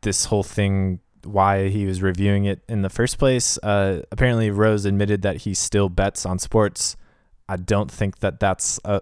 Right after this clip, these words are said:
the way to <laughs> get reinstated into the M L B.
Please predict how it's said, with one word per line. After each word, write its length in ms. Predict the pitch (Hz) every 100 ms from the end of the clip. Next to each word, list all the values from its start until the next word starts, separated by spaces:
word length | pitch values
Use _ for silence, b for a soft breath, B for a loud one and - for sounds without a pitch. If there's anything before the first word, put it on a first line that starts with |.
| -
the 80 | 101
way 240 | 104 101
to 300 | - - -
<laughs> 40 |
get 140 | - 120
reinstated 640 | 117 107 - 110 110 101
into 200 | 101 110
the 120 | 104
M 160 | 104 104
L 100 | 101
B. 320 | 104 104 101